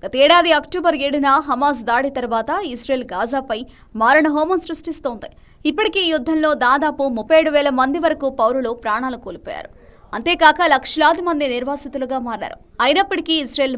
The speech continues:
మాత్రం దాడులను ఆపడం లేదు. ప్రపంచ దేశాలతో పాటు ఐక్యరాజ్య సమితి, అంతర్జాతీయ న్యాయస్థానం దాడులను వెంటనే ఆపాలని హెచ్చరిస్తున్నా ఇజ్రాయెల్ వెనక్కి తగ్గడం లేదు. ఇజ్రాయెల్ చేస్తున్న యుద్ధం కారణంగా గాజా జనాభాలో దాదాపు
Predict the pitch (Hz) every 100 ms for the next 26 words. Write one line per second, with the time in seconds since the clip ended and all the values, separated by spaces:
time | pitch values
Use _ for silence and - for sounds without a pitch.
0 | 226 214 294 247 - - 247 302 285 269
1 | 262 233 285 262 196 151 - - - -
2 | 285 294 415 392 349 294 311 359 330 311
3 | 277 247 240 320 240 269 277 247 240 220
4 | 220 220 220 - - - 220 277 277 302
5 | 330 370 269 247 277 277 285 330 320 226
6 | 262 277 254 196 196 226 277 247 247 285
7 | 277 240 196 - 247 233 233 233 202 -
8 | - - - 233 262 311 226 233 269 294
9 | 247 233 285 262 214 - - - _ -
10 | 214 330 330 330 320 370 381 320 262 285
11 | 294 294 269 269 254 240 240 262 196 220
12 | 254 240 214 214 233 233 214 247 - -
13 | - 240 285 277